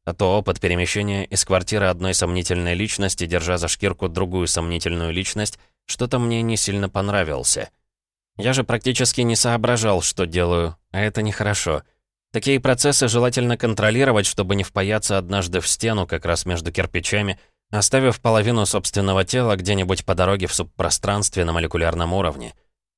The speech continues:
Скорее всего, из-за множества рисков даже Керны и другие маги, владеющие данными техниками, не спешили делать подобный вид передвижения рутинным и постоянным,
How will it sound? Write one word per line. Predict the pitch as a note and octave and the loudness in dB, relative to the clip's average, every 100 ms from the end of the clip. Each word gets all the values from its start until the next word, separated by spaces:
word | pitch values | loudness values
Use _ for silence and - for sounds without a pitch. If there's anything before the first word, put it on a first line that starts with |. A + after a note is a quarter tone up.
| _ - | _ -6
Скорее | - D#3 E3+ | 0 0 2
всего, | D#3+ D#3+ | 2 2
из-за | E3 C3+ | 0 2
множества | C3+ C3+ B2+ - A#2+ | 2 2 2 2 2
рисков | B2 C3+ B2+ A2+ | 2 2 0 0
даже | A#2 G#2+ | 0 -2
Керны | - B2+ C3+ B2 G#2 | -2 0 2 2 0
и | |
другие | F#2 F#2+ F2+ F#2+ | 0 -2 -2 0
маги, | F#2 A2+ G#2 | 0 0 0
владеющие | F2 E2 D#2+ E2+ D#2+ F2 E2 | 0 0 0 -2 -2 -4 -2
данными | D#2+ E2 E2 E2 | -2 -2 -2 -4
техниками, | D#2+ G#2 - F#2 F2+ F2 | -4 -4 -2 -2 -2 -2
не | F2 F2 | -2 -2
спешили | - E2 A#2 G#2 E2 | -2 -2 -2 -2 -2
делать | E2+ E2+ E2 | 0 0 -2
подобный | - E2+ E2+ E2+ | -2 -4 -2 -2
вид | E2 E2+ | -2 -4
передвижения | F2+ E2+ D#2+ E2 D#2+ F#2 F2 D#2+ | -2 -2 0 -2 -2 -2 -2 -4
рутинным | D2+ F2+ E2 E2+ E2 | -4 -4 -2 -2 -4
и | |
постоянным, | E2 - E2 E2 G2 F#2+ F#2+ | -2 -2 -2 -2 -2 -2 -4